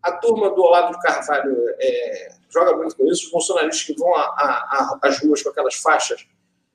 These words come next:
jogam muito com isso. Só queria chamar a atenção de uma coisa. Eles são muito numerosos, parecem ser muito numerosos nas redes sociais, mas a gente vê nas ruas, nas manifestações que eles estavam fazendo no domingo, nos domingos, que eles não são tão numerosos assim nas ruas.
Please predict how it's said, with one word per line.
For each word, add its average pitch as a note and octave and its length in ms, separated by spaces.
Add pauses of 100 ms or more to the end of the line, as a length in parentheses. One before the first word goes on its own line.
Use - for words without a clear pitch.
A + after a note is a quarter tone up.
(340)
jogam E3+ 220
muito E3 180
com - 80
isso. G3+ 120
Só C4+ 100
queria B3+ 180
chamar C4 200
a B3 40
atenção A#3 280
de A#3+ 60
uma A#3+ 180
coisa. C#3 260
Eles - 160
são G#3 200
muito C#4 280
numerosos, F#3+ 460
parecem A3+ 500
ser G3 200
muito F#3 240
numerosos - 400
nas - 220
redes C#3 180
sociais, C#3 560
mas D#3+ 140
a - 40
gente - 280
vê F3 380
nas D#3+ 280
ruas, D#3 380
nas C#3 180
manifestações D3+ 680
que D3 80
eles C#3 80
estavam E3+ 240
fazendo C#3+ 320
no F#3+ 120
domingo, F3 600
nos D4 160
domingos, C#4 360 (420)
que F#3 60
eles E3+ 100
não A#3 180
são B3 320
tão A#3+ 200
numerosos F#3 420
assim D3 260
nas F#3+ 260
ruas. C3+ 460